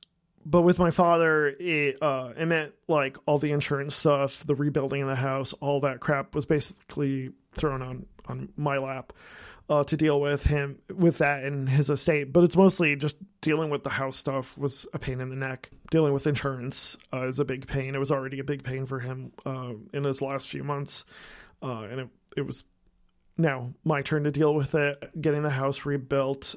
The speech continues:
Uh, luckily, it was all done. Uh, the house was built, finished up in, like, July or June. We put it on the market, uh, right away. I had a really great real estate agent who throughout the year, um, I gave,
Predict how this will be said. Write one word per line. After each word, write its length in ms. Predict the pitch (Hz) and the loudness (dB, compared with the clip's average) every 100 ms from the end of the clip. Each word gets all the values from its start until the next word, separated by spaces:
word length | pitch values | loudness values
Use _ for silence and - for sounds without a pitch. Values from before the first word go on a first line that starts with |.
| - | -4
Uh, 200 | 143 139 | -2 0
luckily, 400 | 151 156 165 160 | 2 0 2 2
it 20 | |
was 120 | 151 | 2
all 120 | 147 | 0
done. 480 | 139 151 143 143 143 - _ - - - - - - | 2 2 0 -2 -6 -8 _ -20 -20 -20 -20 -16 -4
Uh, 180 | 135 | -2
the 80 | 131 | 0
house 220 | 151 147 | 2 2
was 140 | 156 143 | 0 -6
built, 720 | - 160 151 151 _ - - _ | -2 0 0 -2 _ -12 -12 _
finished 340 | - 156 151 - | -6 -4 -2 -4
up 160 | 156 | -6
in, 220 | 131 131 131 | -8 -10 -10
like, 280 | 123 - | -12 -10
July 680 | - 135 131 143 160 160 156 | -4 -4 0 2 4 2 0
or 80 | 139 | -4
June. 580 | 131 147 151 156 156 147 - - - _ | -6 -2 2 2 2 -2 -6 -20 -20 _
We 80 | 147 | -2
put 200 | 147 185 | 2 4
it 120 | 165 | 4
on 100 | 147 | 0
the 80 | 131 | -2
market, 560 | 135 143 151 160 147 - _ - | 0 0 2 2 0 -4 _ -4
uh, 160 | 143 139 | -2 2
right 240 | 143 147 | 2 2
away. 320 | 135 139 143 | 2 2 2
I 80 | 135 | 2
had 120 | 143 | 2
a 40 | 147 | 2
really 260 | 143 151 | 2 2
great 220 | 151 143 139 | 2 0 0
real 220 | 147 147 | 0 0
estate 320 | 143 160 147 | 2 2 2
agent 320 | 151 147 156 | 2 0 0
who 180 | 139 139 | 2 0
throughout 320 | 135 151 139 | 0 -2 0
the 80 | 147 | -4
year, 480 | 139 143 139 139 139 - | -2 0 2 0 0 -4
um, 420 | 135 147 123 135 _ _ _ _ _ _ _ _ _ - - - | -4 -6 -10 -14 _ _ _ _ _ _ _ _ _ -20 -18 -4
I 200 | 151 143 139 151 | -2 -2 -6 -6
gave, 520 | 147 151 143 135 - | 0 0 0 -6 -14